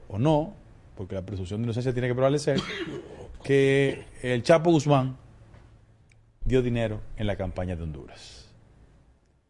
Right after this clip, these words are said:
Y colorín colorado, ese señor será extraditado. Ustedes ven que no se puede llegar al poder para hacer maldad.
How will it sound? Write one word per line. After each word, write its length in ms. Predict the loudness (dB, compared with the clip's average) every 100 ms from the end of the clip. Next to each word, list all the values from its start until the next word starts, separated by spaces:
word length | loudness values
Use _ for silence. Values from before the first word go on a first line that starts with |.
| _ _ _
Y 100 | -6
colorín 420 | 2 4 6 4
colorado, 600 | 4 4 6 6 6 2 -6 -20 -20 -20 -20 -20 _ _ _ -6
ese 220 | -4 -2
señor 280 | 0 0 0
será 200 | -2 -4
extraditado. 540 | -4 -8 -10 -14 -16 -20 _ -20 -20 _ _ _ _ _ _ _ _ _ _ _ _ _ _
Ustedes 240 | 4 6
ven 200 | 6 2 -4 -18 -20 -20 -20 -20 -20 _ _ _ _
que 100 | -4
no 80 | -4
se 140 | -4
puede 220 | -2 0
llegar 160 | 2 4
al 100 | 4
poder 220 | 4 4
para 120 | 4
hacer 180 | 2 0
maldad. 360 | 0 0 2 0